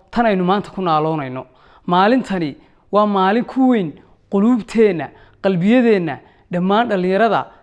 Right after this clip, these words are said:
Jamhuuriyadda Somaliland. Dhalinyaro, waqtigani, dhalinyaro,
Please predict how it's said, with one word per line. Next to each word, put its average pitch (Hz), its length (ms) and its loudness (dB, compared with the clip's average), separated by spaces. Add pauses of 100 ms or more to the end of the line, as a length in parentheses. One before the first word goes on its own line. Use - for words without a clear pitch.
(100)
Jamhuuriyadda 185 560 -4
Somaliland. 160 720 -4 (400)
Dhalinyaro, 208 540 4 (420)
waqtigani, 170 580 -2 (800)
dhalinyaro, 214 480 2